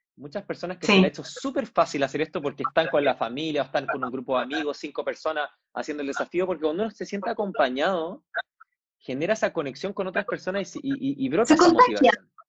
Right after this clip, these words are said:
Speaker 1: Se
Speaker 2: Es que te
Speaker 1: contagia.
Speaker 2: contagias, eso es.
Speaker 1: Exactamente. Entonces, si alguien siente que le cuesta motivarse con algo, bueno,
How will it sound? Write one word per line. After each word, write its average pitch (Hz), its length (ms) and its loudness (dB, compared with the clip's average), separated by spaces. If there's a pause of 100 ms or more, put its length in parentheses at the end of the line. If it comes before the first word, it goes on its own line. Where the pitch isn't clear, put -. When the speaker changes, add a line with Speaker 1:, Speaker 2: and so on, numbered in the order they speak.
(120)
Speaker 1:
Se - 120 0
Speaker 2:
Es 160 40 -6
que 180 340 6
te 320 120 6
Speaker 1:
contagia. - 0 -
Speaker 2:
contagias, 330 840 4
eso 208 240 6
es. 330 80 10
Speaker 1:
Exactamente. 180 600 0
Entonces, 156 460 0 (500)
si - 160 2
alguien 208 300 0
siente 196 300 -6
que 185 100 -4
le 151 140 0
cuesta 185 260 -2
motivarse 165 440 -4
con 160 100 -4
algo, 175 380 -4 (120)
bueno, 220 320 -8